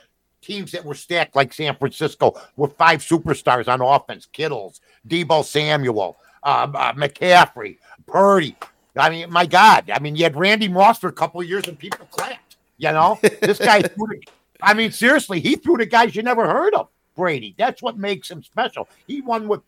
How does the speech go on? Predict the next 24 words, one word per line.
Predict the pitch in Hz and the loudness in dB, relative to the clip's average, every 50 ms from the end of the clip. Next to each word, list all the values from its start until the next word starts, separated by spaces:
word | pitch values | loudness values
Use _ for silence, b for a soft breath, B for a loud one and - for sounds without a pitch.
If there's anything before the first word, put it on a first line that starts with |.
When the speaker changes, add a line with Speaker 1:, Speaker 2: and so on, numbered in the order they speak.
| _ - | _ -8
Speaker 1:
different | 294 254 - - 214 160 - _ | -8 -8 -8 -10 -16 -16 -14 _
types | - 226 220 - - | -8 -8 -8 -8 -10
of | 147 - _ | -16 -16 _
players. | - 190 233 240 240 240 208 - _ _ _ _ _ - | -6 -4 -2 -2 -2 -4 -4 -6 _ _ _ _ _ -6
They | 196 196 202 | -6 -4 -4
won | 190 214 208 208 185 | -4 -4 -6 -6 -6
with | 180 170 - - | -8 -10 -10 -10
different | - 247 - 262 - - | -12 -10 -8 -10 -10 -6
types | - - 214 214 - - | -4 -4 -4 -4 -6 -10
of | 135 | -18
schemes. | - - - 226 247 240 208 - - B B B B B | -14 -10 -6 -4 -2 -2 -2 -4 -8 B B B B B
I | 240 262 | -2 0
look | 247 262 233 - - | 2 0 0 -2 -4
at | 208 - | -10 -10
these | - 214 160 - | -10 -12 -12 -10
super, | - 240 220 - _ - | -10 -10 -10 -10 _ -8
the | - 190 185 | -6 -6 -6
teams | - - 220 220 185 139 123 | -4 -6 -10 -10 -10 -10 -6
now, | 170 190 214 240 285 277 - _ _ _ _ - | -4 0 0 0 0 0 -4 _ _ _ _ -4
they | 254 262 | -2 2
got | 240 247 190 - - | 4 4 2 2 2
five, | 233 233 254 233 - | 0 0 0 0 -2
six, | - 254 240 - - | -8 -12 -12 -10 -6
seven | - 247 233 226 226 180 | -4 -4 -4 -4 -6 -8